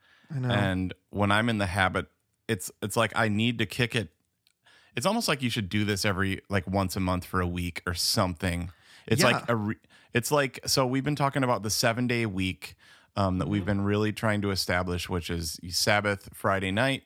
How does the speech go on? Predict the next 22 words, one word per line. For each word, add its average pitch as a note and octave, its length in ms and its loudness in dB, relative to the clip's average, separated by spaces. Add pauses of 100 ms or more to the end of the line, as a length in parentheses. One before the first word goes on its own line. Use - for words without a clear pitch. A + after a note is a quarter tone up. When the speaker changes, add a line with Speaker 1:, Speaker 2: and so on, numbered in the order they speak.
Speaker 2:
for - 160 -6
twenty-four A#2+ 420 -2
Speaker 1:
Right. A#2+ 100 4
Speaker 2:
hours. G#2+ 500 -2 (480)
Speaker 1:
Mm-hmm. C#3 60 0
Speaker 2:
Um, G2+ 380 4
and G#2 180 2
then G2 180 0
we G2+ 120 2
fast G2 420 0
on G2 160 0
Mondays. G2+ 760 -2 (420)
Speaker 1:
Yeah. C3+ 160 2
Speaker 2:
So, G2+ 240 2
like, F2+ 380 -2
Sunday, G2+ 640 0 (140)
usually G2 440 -4
six - 480 -4
to G2+ 160 -2
Monday, F2+ 400 -2
six, F2+ 400 -4
or F2 140 -2